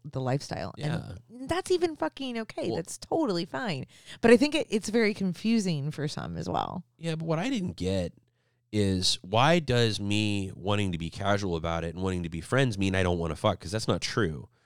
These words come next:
Speaker 2: right? There's plenty of people out there where I'm like, "Look, I would absolutely love to share sexual experiences with you, uh, but I also need a little more. And I want a little more. I want it to be fun and friendly, and I wanna keep those friendships because I feel like,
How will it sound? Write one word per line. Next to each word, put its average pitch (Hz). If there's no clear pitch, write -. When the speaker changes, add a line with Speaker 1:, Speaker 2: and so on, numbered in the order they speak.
Speaker 2:
right? 95
There's 127
plenty 110
of 95
people 85
out 87
there 82
where 80
I'm 82
like, 78
"Look, 107
I 90
would 90
absolutely 95
love 95
to 85
share 90
sexual 87
experiences -
with -
you, 80
uh, 78
but 107
I 104
also 104
need 87
a 80
little 76
more. -
And 92
I 98
want 220
a 170
little 73
more. 73
I 95
want 110
it 101
to 117
be 113
fun 98
and 85
friendly, 82
and 82
I 101
wanna 107
keep -
those 90
friendships 92
because 104
I 92
feel 156
like, 104